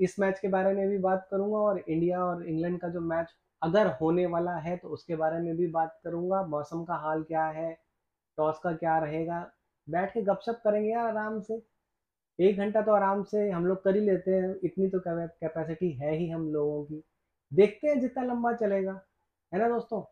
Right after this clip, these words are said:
Channel पर नए हैं तो channel को subscribe कर दीजिए, Video को आपने like कर ही दिया होगा। Comment section में आप comment करके बता सकते हैं कि match आपने देखा है तो कितना बुरा लगा आपको,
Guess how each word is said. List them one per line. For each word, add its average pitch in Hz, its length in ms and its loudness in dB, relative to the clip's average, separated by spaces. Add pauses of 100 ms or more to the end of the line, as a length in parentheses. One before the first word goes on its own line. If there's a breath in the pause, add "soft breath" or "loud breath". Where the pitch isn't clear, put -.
(400)
Channel 190 240 2
पर 220 140 2
नए 202 260 2
हैं 214 300 -4
तो 180 80 -8
channel 180 240 -2
को 180 80 -4
subscribe 170 480 -4
कर 196 80 2
दीजिए, 208 440 2
Video 180 300 6
को 190 80 0
आपने 180 240 -2
like 170 300 -2
कर 165 120 -4
ही 180 80 0
दिया 185 260 -2
होगा। 190 240 -2
Comment 180 300 -4
section 180 280 -8
में 185 120 0
आप 170 160 -2
comment 170 200 -2
करके 170 180 -6
बता 156 280 -2
सकते 185 300 -8
हैं 190 220 -4 (1040)
कि 196 80 6
match 170 340 2
आपने 185 240 0
देखा 156 380 0
है 196 360 0 (280)
तो 165 60 -6
कितना 175 340 -4
बुरा 160 340 2
लगा 180 260 -2
आपको, 190 580 0